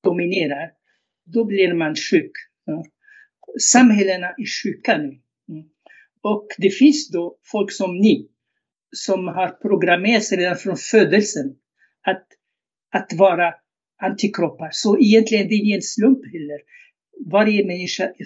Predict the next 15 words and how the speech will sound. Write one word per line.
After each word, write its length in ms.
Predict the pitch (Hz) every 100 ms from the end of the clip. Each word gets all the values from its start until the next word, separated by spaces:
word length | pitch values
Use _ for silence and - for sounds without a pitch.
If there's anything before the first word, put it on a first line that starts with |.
| - -
född 280 | 170 135 135 - _ _ _ _ _ _ _ _ _ -
programmerad 920 | 185 156 131 160 165 165 165 160 - _ _ _ _ - - -
till 340 | 190 180 180 - _ _ _
en 200 | 214 165
viss 360 | 147 196 - -
uppgift 640 | 214 - 202 226 220 -
i 80 | 214
livet. 480 | 175 190 147 135 131 - - _ _ _ _ _ _ _
Man 140 | 180 196
har 100 | 226
inte 140 | 226
bestämt 400 | 214 - 233 226
själv. 320 | - 320 135 - _ _ _
Ja. 240 | - 190 - _ _ _ _ - _ _
Men 380 | 226 214 170 147